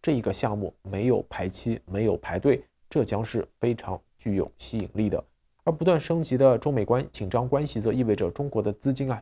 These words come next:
并不总是受到欢迎。在今年五月，佛罗里达州的州长德桑蒂斯签署了一系列的法案，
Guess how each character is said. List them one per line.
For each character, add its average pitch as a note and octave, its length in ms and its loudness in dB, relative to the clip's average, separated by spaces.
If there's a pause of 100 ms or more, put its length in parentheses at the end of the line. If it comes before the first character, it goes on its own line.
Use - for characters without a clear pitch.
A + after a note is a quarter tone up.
并 B2 160 -2
不 A2+ 160 -4
总 F2+ 260 -6
是 B2+ 320 -2
受 G2 200 -6
到 - 200 -4
欢 B2+ 160 4
迎。 A2+ 160 -4 (320)
在 D#3+ 120 4
今 E3 120 2
年 E3 120 2
五 A2+ 120 2
月， B2+ 240 6 (380)
佛 D#3+ 80 6
罗 E3 80 10
里 C3 160 6
达 B2 200 6
州 C#3+ 180 4
的 B2+ 100 8
州 D3 180 4
长 A#2+ 240 2 (400)
德 B2 80 2
桑 C#3+ 200 2
蒂 C#3+ 140 2
斯 - 340 0
签 B2+ 240 0
署 A2 200 -2
了 F#2 80 4
一 G#2+ 80 0
系 - 140 -2
列 G#2+ 120 6
的 F#2+ 100 0
法 - 180 -8
案， C3+ 140 2